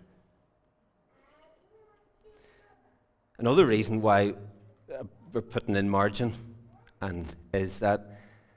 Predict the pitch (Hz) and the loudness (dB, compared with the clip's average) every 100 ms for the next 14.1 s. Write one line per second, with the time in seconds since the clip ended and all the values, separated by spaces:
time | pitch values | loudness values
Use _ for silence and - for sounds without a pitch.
0 | _ - 120 113 120 127 127 - 120 110 | _ -4 -2 2 2 2 -4 -6 -2 0
1 | 104 104 120 117 - - 107 104 104 98 | -2 -4 -2 -2 -2 -2 2 2 2 2
2 | 101 135 151 - 101 101 107 101 101 - | 2 2 0 2 2 2 0 0 -2 -4
3 | - 98 92 - - 123 113 127 123 117 | -10 -8 -6 -10 -14 -6 2 4 6 2
4 | 107 - 104 101 101 95 - 95 - 110 | 0 -4 -4 -4 -6 -8 -10 -10 -4 2
5 | 104 - 107 92 92 - 98 87 85 82 | 2 0 -4 -4 -4 -8 -8 -6 -4 -4
6 | 87 - - _ - - 104 - 104 95 | -6 -12 -20 _ -20 -6 -6 -6 -10 -6
7 | 98 92 92 - - 90 87 90 98 98 | -4 -4 -6 -12 -8 -4 -2 -2 -4 -4
8 | 98 92 110 104 - 98 - - - - | -10 -6 -4 -4 -4 -4 -6 -14 -20 -18
9 | - - 147 - - 110 104 98 104 98 | -8 -2 0 -2 -6 -2 -2 0 -2 -4
10 | - 98 87 - - - - - - - | -6 -8 -8 -10 -20 -20 -20 -20 -20 -20
11 | _ _ - 107 139 147 127 127 127 101 | _ _ -6 0 2 4 2 2 0 -2
12 | 90 - - - _ _ _ _ - - | -8 -10 -18 -20 _ _ _ _ -14 -2
13 | 131 147 123 120 113 107 110 101 101 87 | 2 4 4 4 2 0 0 0 0 -4